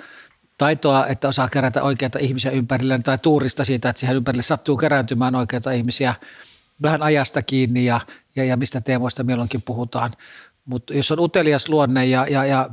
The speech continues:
pyrkii tekemään asioita, niin, niin sanotaan, että todennäköisyys sille, että törmää myös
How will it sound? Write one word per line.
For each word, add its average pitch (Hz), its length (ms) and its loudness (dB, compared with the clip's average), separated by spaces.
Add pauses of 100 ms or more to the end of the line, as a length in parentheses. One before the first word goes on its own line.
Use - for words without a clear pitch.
pyrkii 131 440 2
tekemään 120 500 0
asioita, 120 500 -2
niin, 123 220 0
niin 127 240 -2 (460)
sanotaan, 127 320 -6
että 120 160 -6
todennäköisyys 143 760 0
sille, 131 220 2
että 120 180 -2
törmää 127 380 0
myös 131 380 -2